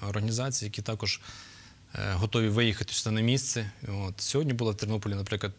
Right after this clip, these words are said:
місія О Б С Є, яка зафіксувала це, е, і яка також виїжджала на місце, спілкувалася з представниками ромської спільноти. Тому, ну, скажімо, інформації зібрано дуже багато.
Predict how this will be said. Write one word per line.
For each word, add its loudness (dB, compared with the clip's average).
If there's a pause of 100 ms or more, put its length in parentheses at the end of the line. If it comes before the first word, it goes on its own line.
(160)
місія 0
О -2
Б 0
С 0
Є, 2 (380)
яка -2
зафіксувала 0 (480)
це, 2
е, -2
і 2
яка 0
також 0
виїжджала 2
на 0
місце, 2
спілкувалася 0
з 0
представниками -2
ромської -2
спільноти. -4
Тому, -2 (580)
ну, -2
скажімо, 0
інформації 2
зібрано 2
дуже 0
багато. -6